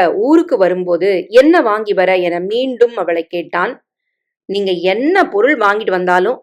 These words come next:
நீங்க இங்க வந்த உடனே என் கண் பார்த்து, கை கோர்த்து, உங்க மூச்சு காத்தை நான் உணர்ந்து, நீங்க தர அந்த ஒத்த நெத்தி முத்தத்தை விட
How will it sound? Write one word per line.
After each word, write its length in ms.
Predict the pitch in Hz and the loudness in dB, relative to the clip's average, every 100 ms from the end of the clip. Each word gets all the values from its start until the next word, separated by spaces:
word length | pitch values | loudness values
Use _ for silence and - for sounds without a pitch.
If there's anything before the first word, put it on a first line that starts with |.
| _ | _
நீங்க 240 | - 170 170 | -12 -8 -6
இங்க 180 | 165 | -4
வந்த 380 | 160 175 226 269 247 | -4 -4 -2 2 2
உடனே 320 | 196 196 226 233 _ _ _ | 4 0 -2 -8 _ _ _
என் 200 | 170 160 | -6 -4
கண் 240 | 165 196 240 | 0 0 0
பார்த்து, 360 | 233 208 208 226 226 - | 0 0 2 0 0 -4
கை 160 | 180 180 180 | -4 -4 -4
கோர்த்து, 420 | 196 196 - 214 226 - | -4 -4 -2 -4 -4 -8
உங்க 220 | 185 175 | -8 -6
மூச்சு 340 | 180 294 330 277 | -4 -4 -4 -2
காத்தை 280 | 190 180 175 | 0 0 -2
நான் 220 | 165 165 | -4 -4
உணர்ந்து, 460 | 175 196 202 208 226 226 _ | -4 -4 -2 2 2 0 _
நீங்க 260 | 208 233 185 | -6 -4 -2
தர 240 | 196 214 330 | 0 2 2
அந்த 160 | - 170 | 2 0
ஒத்த 500 | 185 190 _ - 302 | -2 -6 _ 0 2
நெத்தி 340 | 196 185 - 285 | 2 -6 -6 -6
முத்தத்தை 420 | 196 - 175 165 | -4 -4 -4 -2
விட 160 | 180 | 0